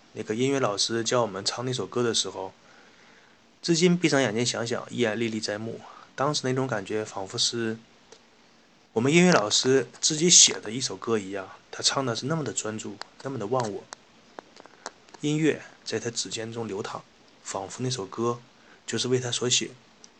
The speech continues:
周围没有任何人，只有他和那架钢琴。在幼小的心灵里，我第一次涌出那种感觉，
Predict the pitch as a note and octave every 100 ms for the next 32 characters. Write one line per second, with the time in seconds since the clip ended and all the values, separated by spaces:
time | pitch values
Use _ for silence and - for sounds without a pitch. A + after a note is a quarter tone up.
0 | _ - C3 B2+ A2+ A#2 A#2 G2+ C3 A#2+
1 | G2+ F#2+ G2+ - - - - G#2 - -
2 | G#2 - - G2 G2+ F#2 - F#2+ - A2
3 | - E2+ - _ - - - - - -
4 | - C3 C#3+ F3 F3 C#3 G#2 G#2+ - C#3
5 | A#2+ A#2 F#2+ - G2 G#2 D3+ C#3 - C#3+
6 | G2 F#2+ A#2 A#2 A#2 G#2 F#2 F2